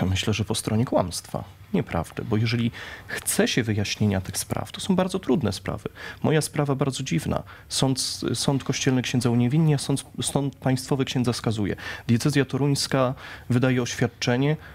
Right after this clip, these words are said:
y, o-, na które odpowiemy, które jest, y,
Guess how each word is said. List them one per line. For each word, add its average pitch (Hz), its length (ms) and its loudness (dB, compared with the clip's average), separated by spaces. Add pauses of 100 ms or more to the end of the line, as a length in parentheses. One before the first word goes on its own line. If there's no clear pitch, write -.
(400)
y, 127 260 0
o-, 135 220 0
na 151 180 4
które 156 220 2
odpowiemy, 123 720 2 (260)
które 156 280 4
jest, 156 380 2
y, 151 260 4